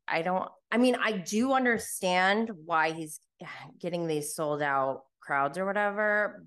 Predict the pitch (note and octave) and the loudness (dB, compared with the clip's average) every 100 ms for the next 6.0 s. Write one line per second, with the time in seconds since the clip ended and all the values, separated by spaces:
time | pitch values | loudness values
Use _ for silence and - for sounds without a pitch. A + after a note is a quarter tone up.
0 | - E3+ D#3+ D3+ D3 - - _ _ _ | -4 0 2 2 0 -4 -14 _ _ _
1 | _ _ _ _ _ - F3 F#3 G3+ - | _ _ _ _ _ -8 -4 -2 -2 -4
2 | F3 F3 E3+ E3 D#3+ D#3+ D#3+ D#3+ D#3 _ | -6 0 2 2 2 -2 -2 -4 -6 _
3 | - D#3 D3 - - - - - _ _ | -2 0 -2 -2 -2 -2 -4 -10 _ _
4 | _ _ _ _ _ _ _ _ _ _ | _ _ _ _ _ _ _ _ _ _
5 | _ - D3 C#3 C3+ C3 B2+ B2+ B2 B2 | _ -6 -4 -2 -2 -2 -2 -2 -4 -6